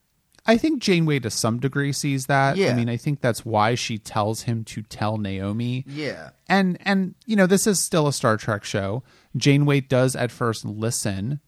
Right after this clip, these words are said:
Speaker 1: to Neelix when he says, "No, listen, I know her better than you do. I am her godfather. I,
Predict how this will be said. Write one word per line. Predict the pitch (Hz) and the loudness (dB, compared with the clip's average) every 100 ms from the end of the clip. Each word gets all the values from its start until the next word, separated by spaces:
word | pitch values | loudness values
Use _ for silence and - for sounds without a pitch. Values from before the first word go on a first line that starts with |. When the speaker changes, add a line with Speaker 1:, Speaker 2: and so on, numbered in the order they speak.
| _ | _
Speaker 1:
to | - | -2
Neelix | 107 101 95 104 - - | -2 -2 -4 -8 -8 -12
when | 123 107 101 | -6 -4 -4
he | 110 | -4
says, | 104 110 104 | -2 -2 0
"No, | 139 139 98 | 2 2 0
listen, | 107 117 - 95 95 | -2 -4 -4 -8 -8
I | 107 123 | -4 -2
know | 127 127 | 0 0
her | 120 117 | -2 0
better | 113 120 113 | 0 2 0
than | 101 98 | -2 -6
you | 95 | -8
do. | 92 98 95 - | -12 -12 -10 -6
I | 107 | -4
am | 120 120 | -4 -4
her | 123 | -6
godfather. | 110 123 175 156 113 104 101 101 107 - - - _ _ - | 0 2 2 0 -2 0 -2 -4 -6 -8 -20 -20 _ _ 6
I, | 123 131 135 135 127 | 8 10 6 4 0